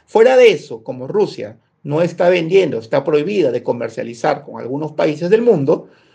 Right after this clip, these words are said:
¿no? La oferta del trigo es menor. Lo mismo sucede con la soya,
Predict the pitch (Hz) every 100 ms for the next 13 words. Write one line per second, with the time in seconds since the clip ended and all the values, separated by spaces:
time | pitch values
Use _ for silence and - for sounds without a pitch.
0 | _ - 139 139 - - 160 156 - 240
1 | 180 - 160 262 _ - 135 - 170 147
2 | 151 151 139 - 110 107 - _ _ _
3 | _ _ - 156 185 254 226 233 180 -
4 | 202 196 185 165 180 302 202 113